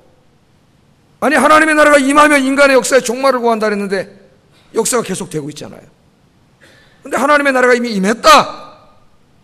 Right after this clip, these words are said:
또 어떤 의미에서 하나님 나라를 우리가 기다려야 된다. 오늘 본문에 보면은 이렇게 두 가지 시제로, 어, 이야기를 합니다.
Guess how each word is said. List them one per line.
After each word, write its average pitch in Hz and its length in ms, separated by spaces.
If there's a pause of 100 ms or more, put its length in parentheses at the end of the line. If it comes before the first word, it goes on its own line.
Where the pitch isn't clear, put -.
(480)
또 247 100
어떤 240 240
의미에서 233 280
하나님 247 280
나라를 220 280
우리가 202 160
기다려야 269 460
된다. 269 600 (340)
오늘 269 200
본문에 262 380
보면은 240 460 (380)
이렇게 247 200
두 233 140
가지 302 280
시제로, 262 640 (220)
어, 185 180
이야기를 208 380
합니다. 117 200